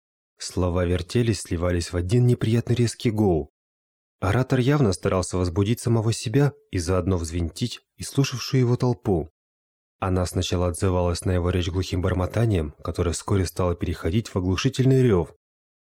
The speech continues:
Особенно, когда оратор делал паузу в своей речи. Колин почувствовал прикосновение чьей-то руки к правому плечу.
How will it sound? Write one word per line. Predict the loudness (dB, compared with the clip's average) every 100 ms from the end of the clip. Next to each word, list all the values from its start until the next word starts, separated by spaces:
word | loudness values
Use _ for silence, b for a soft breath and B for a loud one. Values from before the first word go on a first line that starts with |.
| _ -4
Особенно, | -4 -2 0 2 2 2
когда | 0 -2 -2
оратор | 0 -2 -2
делал | -2 0 0
паузу | 0 0 2 2 2
в | -2
своей | 0 2 4
речи. | 4 2 0 -2 -2 -10 _ _ _ _ _ _ -4
Колин | 0 2 2
почувствовал | 0 0 -2 0 -2
прикосновение | -2 -2 -2 0 2 2
чьей-то | 0 -2 -2
руки | -4 -4
к | -4
правому | 0 2 2 2
плечу. | 0 0 0 0 -2